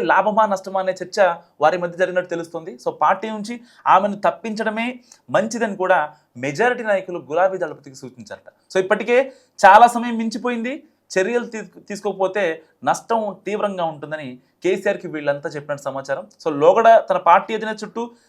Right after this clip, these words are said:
దెయ్యాలు ఉన్నాయని జాగృతి అధినేత్రి కవిత వ్యాఖ్యానించారు. అప్పట్లోనే ఆమెపై చర్యలు తీసుకుంటారని కూడా వార్తలు వచ్చాయి. అయితే ఎందుకనో కేసీఆర్ చూస్తూ ఉండిపోయారు అలాగా. కానీ ఇప్పుడు పరిస్థితి చేయి దాటిపోయిందని ఒక కీలక నేత కూడా కేసీఆర్ చెప్పిన పరిస్థితి.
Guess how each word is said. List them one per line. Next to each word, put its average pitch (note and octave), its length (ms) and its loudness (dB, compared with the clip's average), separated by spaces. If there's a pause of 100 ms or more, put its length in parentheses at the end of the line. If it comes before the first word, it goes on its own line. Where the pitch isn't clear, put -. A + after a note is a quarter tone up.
(120)
దెయ్యాలు G#3+ 320 4
ఉన్నాయని G#3 520 0 (220)
జాగృతి F3+ 440 2
అధినేత్రి F#3+ 380 -6
కవిత F#3+ 340 0
వ్యాఖ్యానించారు. G3 720 0 (240)
అప్పట్లోనే G#3 580 0 (260)
ఆమెపై F#3+ 340 2
చర్యలు F#3+ 340 -6
తీసుకుంటారని D#3+ 580 -6
కూడా D3+ 160 -6
వార్తలు D3 320 -2
వచ్చాయి. E3 280 -8 (200)
అయితే F3+ 240 0
ఎందుకనో G#3+ 500 -4 (280)
కేసీఆర్ G#3 520 0
చూస్తూ G#3 240 -10
ఉండిపోయారు F3+ 380 -4
అలాగా. D3+ 220 -2
కానీ G3 300 0
ఇప్పుడు B3 420 -2 (280)
పరిస్థితి A3 640 2
చేయి A#3+ 160 -2
దాటిపోయిందని F#3 800 2 (160)
ఒక E3 100 -8
కీలక G3 460 -2
నేత D#3+ 200 -8
కూడా C#3 400 -2 (260)
కేసీఆర్ F3+ 340 0 (100)
చెప్పిన B2 200 -12
పరిస్థితి. F#2+ 360 -20